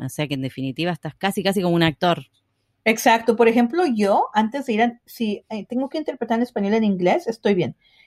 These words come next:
Speaker 2: Pero si tengo que hacerlo en zapoteco, días antes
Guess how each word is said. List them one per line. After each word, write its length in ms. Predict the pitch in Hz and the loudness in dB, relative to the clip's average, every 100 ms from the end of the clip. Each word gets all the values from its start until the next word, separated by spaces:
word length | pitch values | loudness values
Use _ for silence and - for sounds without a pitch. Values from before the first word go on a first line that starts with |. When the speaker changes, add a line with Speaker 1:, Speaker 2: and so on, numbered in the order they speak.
| _ | _
Speaker 2:
Pero 200 | 214 208 | -2 -2
si 100 | 214 | 0
tengo 260 | 208 240 302 | 0 0 2
que 80 | 320 | 2
hacerlo 260 | 311 277 269 | 0 0 -4
en 60 | |
zapoteco, 640 | 269 247 202 196 226 349 - _ _ _ _ _ | -4 -6 -6 -4 0 -2 -4 _ _ _ _ _
días 380 | 190 214 269 277 | 0 4 4 4
antes 480 | 240 233 294 339 - | 2 2 -2 -6 -10